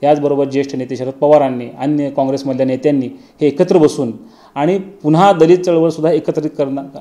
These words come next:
करता आली, तर त्याचाही खरं विचार करणं गरजेचं आहे. कारण आज दलित समाजातले सगळे नेते, बहुतांशी नेते विविध संघटना, विविध पक्षांकडे जात आहेत आणि पूर्वी खरं तर, अ,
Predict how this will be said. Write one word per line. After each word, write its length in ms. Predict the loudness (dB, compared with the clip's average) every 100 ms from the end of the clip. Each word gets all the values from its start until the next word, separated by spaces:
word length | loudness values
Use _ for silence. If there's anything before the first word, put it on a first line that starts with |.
| -4
करता 220 | -2 2
आली, 200 | 2 2
तर 360 | -2 -10 -14 -6 -4
त्याचाही 340 | 0 -2 -2
खरं 120 | 2 2
विचार 240 | 2 -2
करणं 300 | -2 -6 -8 -12 _ 0
गरजेचं 340 | 2 2 0
आहे. 180 | -2 -2 -10 -18 _ _
कारण 220 | 0 0 -2 -2
आज 200 | 0 0
दलित 240 | 0 -4
समाजातले 460 | -4 -4 -4 -2 -4
सगळे 300 | -2 4 4
नेते, 480 | 4 0 -4 -6 -20 _ _ _
बहुतांशी 440 | 0 2 4 4 2
नेते 220 | 0 0
विविध 240 | 2 2
संघटना, 440 | 2 0 0 0 -2
विविध 260 | 2 2
पक्षांकडे 500 | 2 -2 -2 0 2
जात 200 | 4 4
आहेत 100 | 2 -2 -10 _ _ _ -8
आणि 140 | -6
पूर्वी 280 | -2 0 0
खरं 180 | 0 0
तर, 240 | 2 2
अ, 440 | 2 2 2 -2